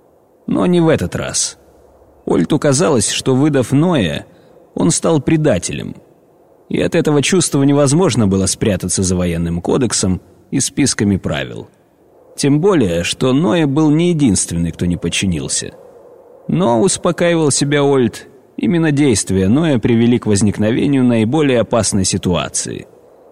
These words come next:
Именно Ноя поставил под сомнение авторитет Ольта и подбивал команду к бунту. Однако это не успокаивало.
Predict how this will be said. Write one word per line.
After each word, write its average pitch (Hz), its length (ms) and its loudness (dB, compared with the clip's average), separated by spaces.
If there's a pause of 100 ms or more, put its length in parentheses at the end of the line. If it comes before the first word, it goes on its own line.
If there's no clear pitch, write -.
Именно 202 340 0
Ноя 147 320 2
поставил 90 540 -4
под - 160 -4
сомнение 131 500 0
авторитет 95 540 -4
Ольта 139 280 0
и 113 80 2
подбивал 104 560 0
команду 104 460 0
к 87 100 -4
бунту. 82 540 -8 (840)
Однако 190 380 0
это 151 160 0
не 139 140 4
успокаивало. 78 880 -4